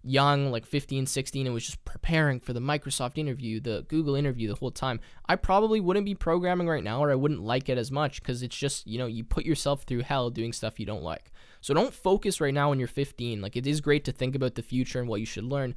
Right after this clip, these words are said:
but don't focus on, like, "Hey, what language do I need to do next? Like, how should I do this?" Focus on doing things you enjoy. So if you enjoy learning a new language, or you wanna get back into the journey of, like, being a beginner in C, um, and, you know, really learning the fundamentals and understanding how,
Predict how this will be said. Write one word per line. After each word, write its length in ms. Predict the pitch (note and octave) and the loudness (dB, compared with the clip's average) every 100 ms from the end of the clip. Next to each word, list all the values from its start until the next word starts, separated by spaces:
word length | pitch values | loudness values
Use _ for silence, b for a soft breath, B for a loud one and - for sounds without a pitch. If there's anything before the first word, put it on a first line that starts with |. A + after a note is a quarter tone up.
| b b | b b
but 80 | - | 0
don't 220 | F3 B3 | 4 4
focus 340 | - E3+ D#3 D3 | 4 2 2 0
on, 140 | C#3+ | 0
like, 180 | B2+ - | -2 -2
"Hey, 180 | C#3+ A#2+ | -2 -2
what 240 | A#2 C3+ | -2 -2
language 380 | B2+ C#3 C#3 C3+ | 0 2 2 0
do 80 | C3 | -2
I 60 | |
need 100 | B2+ B2 | -2 -4
to 60 | |
do 120 | B2+ A#2+ | -4 -4
next? 340 | A#2 G#2 - | -4 -6 -8
Like, 80 | G#2+ | -6
how 240 | - C#3+ | 0 0
should 160 | C#3 C3+ | 0 0
I 80 | B2 | -2
do 220 | B2+ A#2+ | -2 -2
this?" 200 | A2 - b b b | -2 -4 b b b
Focus 320 | F3 G3+ A3 | 2 2 2
on 120 | A3+ | 2
doing 200 | F3+ F3+ | 2 0
things 260 | F3 D#3+ C3 | 0 -2 0
you 120 | C3 | 0
enjoy. 300 | A#2+ A2 G2+ - | 0 -4 -6 -6
So 140 | - B2 | -4 -4
if 120 | - | -2
you 140 | F#3+ C4 | -2 0
enjoy 440 | E3 C3+ C3+ D3 - | 2 4 4 2 0
learning 460 | A2+ B2+ C#3+ C#3+ | 0 4 6 6
a 20 | C3 | 4
new 140 | A#2 | 0
language, 360 | G2 - - - | -2 -6 -14 -8
or 80 | |
you 200 | C3 D3 | 0 2
wanna 380 | C#3+ C3 C#3 C#3+ | 2 4 4 4
get 280 | C3+ B2 - | 2 -2 -2
back 260 | A2+ C3 C3 | -4 -2 -4
into 220 | C3 C3+ | -4 -4
the 80 | B2 | -4
journey 380 | - B2+ C3 | -2 -2 -2
of, 100 | A#2+ | -4
like, 160 | F#2+ - | -6 -4
being 200 | C#3+ C#3 | -2 -2
a 40 | |
beginner 480 | C3 C3+ - B2+ C3+ | -2 -6 -4 -2 0
in 140 | B2+ B2 | 0 -2
C, 420 | - C3+ C3 B2+ B B B B | -4 -4 -6 -8 B B B B
um, 420 | B2 A#2+ A#2 A2+ - | 2 4 2 0 -2
and, 260 | B2 A#2+ | -2 0
you 80 | A#2+ | -2
know, 120 | A#2+ | -2
really 300 | A#2 C#3+ D3 | -2 4 4
learning 360 | C#3 C3+ C#3 C3+ | 6 4 4 2
the 80 | B2+ | -2
fundamentals 960 | - C3+ C3+ C3 C3 C3+ B2 B2 B2 - | 0 0 2 2 0 0 -2 -2 -2 -4
and 280 | A#2+ A#2 - | -6 -6 -4
understanding 680 | C3 C3+ - B2 B2+ B2 | -2 -2 -2 -2 -2 -2
how, 340 | C3 A#2 A2+ | -4 -2 -2